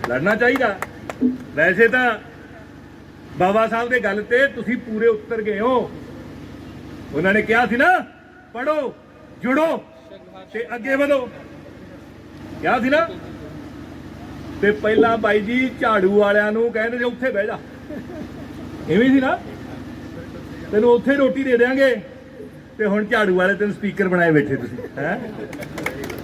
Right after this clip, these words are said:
ਇਹ ਬਾਬਾ ਸਾਹਿਬ ਦੀ ਗੱਲ ਹੀ ਆ ਨਾ। ਇਹ, ਇਹ ਸਾਰਾ ਤੁਹਾਡਾ,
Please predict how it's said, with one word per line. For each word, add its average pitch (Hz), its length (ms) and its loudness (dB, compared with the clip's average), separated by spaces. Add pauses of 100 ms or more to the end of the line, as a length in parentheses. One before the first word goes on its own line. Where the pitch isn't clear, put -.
(500)
ਇਹ 135 60 2
ਬਾਬਾ 127 260 2
ਸਾਹਿਬ 160 180 2
ਦੀ 214 120 0
ਗੱਲ 165 160 4
ਹੀ 160 100 4
ਆ 151 60 8
ਨਾ। 185 140 0 (2000)
ਇਹ, 226 260 6
ਇਹ 220 140 -2
ਸਾਰਾ 208 240 -4
ਤੁਹਾਡਾ, 214 500 -2